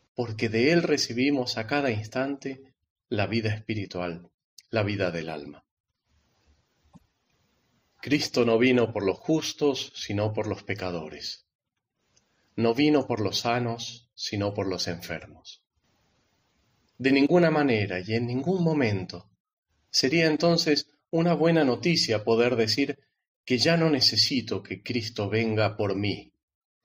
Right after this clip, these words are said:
Y mucho menos que no necesito que venga a mí, o que no necesito que esté en mí. Somos siempre y fundamentalmente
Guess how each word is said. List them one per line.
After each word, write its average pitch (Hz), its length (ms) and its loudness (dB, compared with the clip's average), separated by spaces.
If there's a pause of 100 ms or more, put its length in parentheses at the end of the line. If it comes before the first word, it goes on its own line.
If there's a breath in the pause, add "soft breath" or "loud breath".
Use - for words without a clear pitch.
(1200)
Y 92 100 -6
mucho 120 300 -2
menos 123 640 -2
que 98 180 -8
no 123 160 2
necesito - 600 0
que 95 120 -6
venga 95 560 -4
a 85 160 -6
mí, 101 400 -6 (1300)
o 104 180 -4
que 101 140 -6
no 107 160 -2
necesito 117 600 -4
que 87 120 -8
esté 85 580 -6
en 85 220 -6
mí. - 220 -16 (1800)
Somos 120 500 2 (100)
siempre 95 840 0 (520)
y - 100 2
fundamentalmente 113 1300 -2